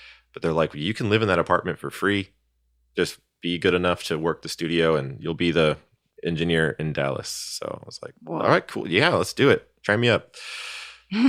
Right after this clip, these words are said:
Speaker 1: So I don't know how long it took exactly, but some point in twenty seventeen, I moved to Dallas and was, like, the head engineer at this place. So only employee, I was pretty much by myself for eighty percent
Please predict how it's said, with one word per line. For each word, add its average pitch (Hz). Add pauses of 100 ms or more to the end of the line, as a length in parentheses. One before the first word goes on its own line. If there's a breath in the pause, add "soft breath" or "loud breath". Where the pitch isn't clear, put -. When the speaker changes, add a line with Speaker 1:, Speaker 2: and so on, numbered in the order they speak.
(100)
Speaker 1:
So 101 (140)
I 107
don't 117
know 117
how 113
long 107
it 85
took -
exactly, 80 (180)
but - (200)
some 101
point 90
in 85
twenty 87
seventeen, 80
I 76
moved 80
to 80
Dallas 76
and 71
was, 73
like, 73
the 76
head 80
engineer 80
at 76 (260)
this 82
place. -
So 107 (360)
only 139
employee, 107
I 90
was 101
pretty 113
much 101
by 92
myself 87
for 80
eighty 85
percent 82